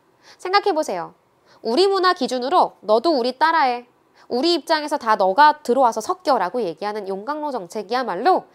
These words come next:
자문화 중심주의적 생각을 가지고 있습니다. 근데 그게 아니라 모든 문화를 각각 다양하게 인정해주겠다라는 샐러드볼 정책의 입장에서는 자문화 중심주의가 아니라 각각의 문화를 입장, 입장을 조-,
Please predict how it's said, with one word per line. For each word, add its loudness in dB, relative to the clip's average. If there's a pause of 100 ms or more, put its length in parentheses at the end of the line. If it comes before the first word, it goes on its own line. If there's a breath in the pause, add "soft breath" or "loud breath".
(180 loud breath)
자문화 -2
중심주의적 -6
생각을 -6
가지고 -8
있습니다. -10 (540 loud breath)
근데 -2
그게 0
아니라 0 (200 soft breath)
모든 0
문화를 -2
각각 -2
다양하게 -2
인정해주겠다라는 -4
샐러드볼 2
정책의 -4
입장에서는 -6 (320 loud breath)
자문화 -2
중심주의가 -4
아니라 0 (180 loud breath)
각각의 -2
문화를 -2
입장, -4
입장을 -4
조-, -4